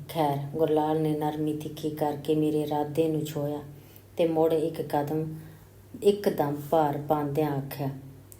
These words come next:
"ਸੋਲਾਂ ਹਜ਼ਾਰ ਦੀ ਰਕਮ ਹੈ ਤੇ ਇੱਕ ਪੰਜ ਹਜ਼ਾਰ ਦੀ, ਤੇ ਪੂ-, ਪੂਰਾ ਇੱਕੀ ਹਜ਼ਾਰ ਉਹਦੇ ਵੱਲ ਸਾਡਾ ਲੈਣਾ ਨਿਕਲਦਾ ਏ।"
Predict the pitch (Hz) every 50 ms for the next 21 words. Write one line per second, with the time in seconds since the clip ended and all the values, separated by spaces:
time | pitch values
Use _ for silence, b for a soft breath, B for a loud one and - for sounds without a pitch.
0 | - - - - - 180 165 165 160 165 160 160 165 156 151 151 147 143 143 139
1 | 139 165 156 151 143 139 139 147 151 147 147 147 147 - - - - 165 160 -
2 | - 170 165 - 160 156 - 156 151 151 - - 143 147 147 139 143 139 135 135
3 | 135 135 - 139 127 - B B B B B B B - - - 165 160 165 -
4 | 170 170 165 165 165 165 - 175 175 170 175 165 - - 226 214 220 - - -
5 | 208 202 180 170 156 156 151 147 151 147 151 151 165 165 156 151 143 143 139 -
6 | - 165 151 151 151 151 147 143 143 143 143 143 143 143 147 143 139 143 - 156
7 | 151 147 151 147 143 143